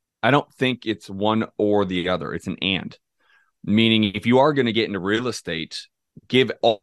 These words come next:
all the chances you can get to diversify what you're gonna do with that asset, right? And so that is more of a marketing focus, because the more opportunity, I call it an opportunity business. And I know in some circles that's a negative word,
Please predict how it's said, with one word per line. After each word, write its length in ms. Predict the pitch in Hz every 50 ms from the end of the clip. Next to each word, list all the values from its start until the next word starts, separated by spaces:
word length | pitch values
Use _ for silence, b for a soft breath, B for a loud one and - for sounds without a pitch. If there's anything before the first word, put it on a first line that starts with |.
| _ _ -
all 180 | 127 139 143
the 100 | 135 135
chances 460 | 113 - - 120 120 113 - 104 95 98
you 160 | 98 92 85
can 220 | - 98 90 82
get 340 | 80 110 117 113 107 - - _ _ -
to 180 | - 104 101
diversify 720 | 90 82 95 95 87 101 104 104 - - 95 - 104 101 98
what 140 | 92 90 69
you're 80 | 76
gonna 100 | 90 87
do 120 | 87 90 90
with 100 | 80 -
that 180 | 87 82 82
asset, 380 | 85 92 101 - - 85 - - -
right? 300 | 80 82 87 92 - - -
And 180 | 90 92 90
so 300 | - - 92 90 87 87 - b b b b b b _
that 160 | - 120 127 135
is 80 | 117
more 200 | 113 117 113 113
of 100 | 107 92
a 40 | 92
marketing 540 | 92 90 92 98 110 113 - 95 85 80 85
focus, 500 | - 78 78 - - - - - - - b b b b b b b _
because 260 | - 110 101 113 95
the 80 | 101 101
more 500 | 104 110 120 135 147 147 139 127 - -
opportunity, 560 | 110 120 120 - 107 98 - - 123 117 98 73
I 80 | 95
call 380 | - - 120 120 113 101 95 _ _
it 100 | - 67
an 180 | 80 95 98 95
opportunity 680 | 92 95 - - - - - 98 101 104 104 92 85 80
business. 400 | 76 73 69 76 73 73 - -
And 100 | 90 90
I 100 | 95 95
know 260 | 95 95 95 95 90
in 100 | 87 87
some 240 | - 98 98 98 -
circles 320 | - 90 82 90 87 85
that's 160 | 87 82 -
a 40 | 87
negative 460 | 87 87 87 90 90 92 92 87 80
word, 340 | 87 101 113 117 92 -